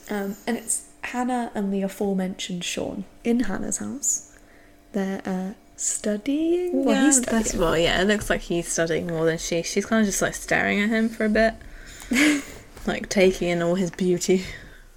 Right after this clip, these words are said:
Speaker 1: And she turns into a housewife, right? She, like, gives him a drink.
Speaker 2: Guess she gets, even he's got a drink already.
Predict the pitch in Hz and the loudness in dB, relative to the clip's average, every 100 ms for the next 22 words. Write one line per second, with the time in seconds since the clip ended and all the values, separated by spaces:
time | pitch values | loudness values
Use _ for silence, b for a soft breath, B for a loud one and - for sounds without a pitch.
0 | - 277 247 320 311 330 320 294 269 226 | -4 0 0 -2 -2 0 0 0 0 0
1 | 254 285 - 247 208 - - 226 - 277 | -2 -2 -2 0 -2 -4 -2 -2 0 2
2 | 269 262 - 240 240 - 262 262 233 220 | 2 0 0 2 2 0 2 4 2 0
3 | 269 370 - 302 - 226 233 - - - | -6 -6 -2 0 0 2 2 2 -2 -8
4 | - - 240 262 269 277 294 - 339 240 | -10 -2 0 2 2 4 4 6 6 6
5 | 220 226 220 - 185 220 247 - 208 | 4 4 4 4 4 4 4 0 -2